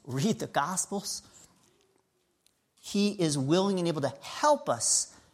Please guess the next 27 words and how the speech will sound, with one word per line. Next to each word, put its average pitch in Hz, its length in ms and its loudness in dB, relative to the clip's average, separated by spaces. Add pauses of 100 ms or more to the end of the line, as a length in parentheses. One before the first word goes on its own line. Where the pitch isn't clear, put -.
(200)
in 147 220 2
that 127 240 -2
situation. 120 560 -4
He 156 160 -8
knows 220 400 2 (180)
how 180 200 -2
powerful 214 600 4
the 196 140 2
desire 170 360 0
to 160 120 -6
get 147 200 -4
back 160 280 -2
at 147 120 -8
people 143 280 -6
is, 135 340 -2 (240)
and 156 100 0
he 151 160 -2
always 139 440 -2 (240)
resisted 127 680 -2
it. 113 140 -8
So 131 200 -4 (200)
go 180 100 -2
to 208 60 0
First 196 340 -2
Peter 151 480 -2 (580)
chapter 135 460 -6
two. 131 560 -4